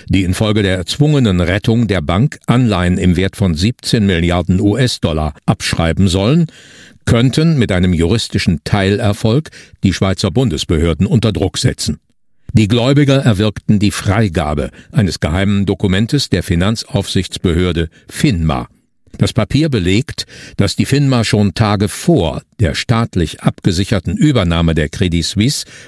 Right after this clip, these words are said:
wusste, dass die Bank ihr Bargeldlimit erreicht hatte. Das würde die Eile und ungewöhnliche Inanspruchnahme des Rechtsinstituts einer Notverordnung erklären,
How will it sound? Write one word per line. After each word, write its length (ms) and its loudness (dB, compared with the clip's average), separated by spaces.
wusste, 640 0
dass 180 -2
die 80 0
Bank 360 0
ihr 180 2
Bargeldlimit 960 0
erreicht 480 -2
hatte. 260 -4
Das 380 0
würde 240 0
die 160 -2
Eile 540 0
und 220 0
ungewöhnliche 640 2
Inanspruchnahme 920 0
des 260 -2
Rechtsinstituts 1000 -2
einer 240 0
Notverordnung 960 0
erklären, 580 0